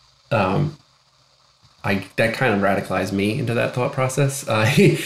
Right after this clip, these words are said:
he, uh, did this documentary called Hypernormalization in twenty sixteen, and it's kind of like the chaos theory of explanations, kind of like what you're getting at is, like, the,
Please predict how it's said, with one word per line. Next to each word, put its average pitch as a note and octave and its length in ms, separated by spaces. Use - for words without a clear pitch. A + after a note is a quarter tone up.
he, D3+ 320
uh, C3 280
did C3+ 120
this B2 160
documentary G#2+ 800
called G2+ 220
Hypernormalization G2+ 840
in G2+ 120
twenty G2+ 300
sixteen, F#2+ 680
and G#2+ 560
it's A#2+ 160
kind F3 260
of F3+ 100
like D3 320
the C#3 100
chaos A#2+ 420
theory E3+ 440
of D#3 160
explanations, F3 680
kind B2 160
of B2 60
like A2 100
what B2 100
you're G#2 80
getting G#2+ 260
at A#2+ 160
is, G#2 160
like, G#2 200
the, G2 340